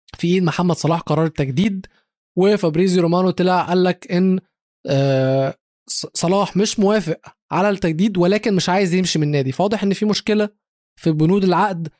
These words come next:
التقارير طلعت بتقول إن صلاح عايز راتب خمسمية ألف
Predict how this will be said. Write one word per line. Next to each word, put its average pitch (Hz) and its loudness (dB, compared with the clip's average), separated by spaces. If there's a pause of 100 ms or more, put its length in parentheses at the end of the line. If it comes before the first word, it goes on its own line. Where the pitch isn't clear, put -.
(180)
التقارير 156 0
طلعت 226 -2
بتقول 185 -2
إن 196 0
صلاح 196 0
عايز 190 0
راتب 185 0
خمسمية 165 -2
ألف 185 -2